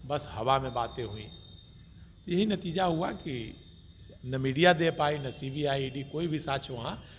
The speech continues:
न्यायालय में नहीं दे पाया, जिसके कारण न्याय-, न्यायपालिका ने कहा कि भाई पर्याप्त साक्ष्य नहीं है, जिसके कारण इनको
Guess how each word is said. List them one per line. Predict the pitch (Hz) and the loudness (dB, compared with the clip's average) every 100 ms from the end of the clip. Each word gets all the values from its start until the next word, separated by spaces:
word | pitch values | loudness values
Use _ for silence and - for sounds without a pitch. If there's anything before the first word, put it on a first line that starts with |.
| - | -8
न्यायालय | 135 123 131 | 2 4 4
में | 123 113 | 0 -4
नहीं | 131 | -6
दे | 139 117 | -4 -6
पाया, | 117 147 | -6 -6
जिसके | 151 120 131 | -8 -10 -10
कारण | 113 113 113 | -8 -8 -6
न्याय-, | 107 107 107 - | -8 -10 -14 -16
न्यायपालिका | 107 104 101 107 113 147 | -14 -12 -10 -10 -6 -6
ने | 135 | -6
कहा | 117 107 135 - - - - - | -8 -10 -10 -12 -16 -18 -16 -4
कि | |
भाई | 147 | -4
पर्याप्त | 143 170 170 180 | -2 -2 -2 -4
साक्ष्य | - 156 151 165 | -10 -10 -10 -8
नहीं | 175 151 | -6 -6
है, | 107 | -6
जिसके | 110 - 139 | -10 -10 -8
कारण | 120 120 | -4 -6
इनको | 113 113 185 | -8 -6 -6